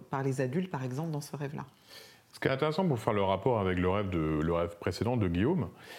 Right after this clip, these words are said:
Speaker 2: c'est que le rêve de Guillaume aussi donnait une date. C'est-à-dire qu'en fait, le gai-, le rêve de Guillaume, qui, donc, je vous rappelle pour ceux qui viennent d'arriver, n'arrivait pas à, euh, canaliser l'ours de son rêve, il disait, « Cet ours, il est adulte et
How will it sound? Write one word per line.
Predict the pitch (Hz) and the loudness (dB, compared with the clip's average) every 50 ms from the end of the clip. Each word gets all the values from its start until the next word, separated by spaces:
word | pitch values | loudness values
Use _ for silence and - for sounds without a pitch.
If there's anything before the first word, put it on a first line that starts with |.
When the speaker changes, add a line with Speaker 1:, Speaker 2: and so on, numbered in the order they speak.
| - - | -18 -14
Speaker 2:
c'est | - - 123 | -6 -4 0
que | - 143 | 2 2
le | 131 131 | 4 4
rêve | 139 156 165 139 | 2 2 2 2
de | 120 120 | 2 2
Guillaume | 120 120 110 117 139 147 139 | 2 2 2 2 2 4 4
aussi | 123 117 110 - - - 170 165 | 2 2 0 -2 -2 0 0 2
donnait | 123 113 107 104 | 4 4 4 4
une | 98 92 | 4 2
date. | 90 95 87 85 - - - _ _ | 2 2 0 -2 -4 -10 -18 _ _
C'est-à-dire | - - 113 - | -4 -2 -2 0
qu'en | 117 | -2
fait, | 113 113 185 | 0 0 0
le | 151 113 95 | 2 2 2
gai-, | 98 117 107 | 2 2 2
le | 104 101 101 | 2 0 0
rêve | 98 135 151 131 | 0 0 0 2
de | 110 101 | 2 2
Guillaume, | 95 92 101 110 120 135 131 | 2 2 2 2 2 2 0
qui, | 113 - - 87 82 | -2 -2 -2 -2 -2
donc, | 80 85 87 87 - - | 0 0 -2 -2 -4 -4
je | 80 80 | -4 -4
vous | 82 78 | -2 -2
rappelle | 80 78 - 90 | -2 -2 -2 -4
pour | 90 - 80 | -4 -4 -4
ceux | - 82 | -6 -4
qui | - 82 | -4 -4
viennent | 82 82 82 | -2 -2 0
d'arriver, | 82 82 85 87 87 87 90 - - - - - - 95 | 0 0 0 0 -2 -2 -4 -6 -12 -18 -18 -8 -2 0
n'arrivait | 98 104 104 107 117 110 101 110 107 | 0 2 2 2 0 0 2 2 0
pas | 104 - 120 117 113 110 110 113 - - - - | 0 0 0 0 2 0 -2 -4 -8 -14 -10 -4
à, | - 98 92 90 87 82 - - | 0 0 2 2 0 -2 -4 -4
euh, | 85 82 80 80 80 80 78 78 76 - - - _ | -4 -4 -4 -4 -4 -4 -4 -6 -8 -10 -14 -8 _
canaliser | - 120 110 113 113 110 104 101 98 101 98 | 0 2 2 2 2 2 2 2 4 4 4
l'ours | 90 95 127 160 175 160 - - - - - | 4 4 4 4 2 2 -2 -6 -10 -10 -8
de | - 82 87 | -4 -4 -4
son | 82 - 87 80 82 | -4 -2 -2 -2 0
rêve, | 110 180 175 110 92 - - - - - - - - - _ - | 0 0 -2 -2 -4 -6 -10 -14 -16 -16 -16 -18 -20 -20 _ -2
il | 117 113 | 0 2
disait, « | 110 113 120 151 160 | 2 4 2 2 0
Cet | 160 131 113 117 - - | 0 0 -2 -2 -2 -2
ours, | 165 175 175 - - - - - _ | -4 -4 -4 -8 -12 -16 -18 -12 _
il | - 101 101 104 110 | -2 0 2 2 2
est | 120 - - - - | 2 0 -2 -6 -6
adulte | - 123 120 113 120 156 165 165 165 - - - _ - | -4 0 2 2 2 2 2 0 -2 -4 -10 -18 _ -2
et | 147 147 135 - | -2 0 0 -2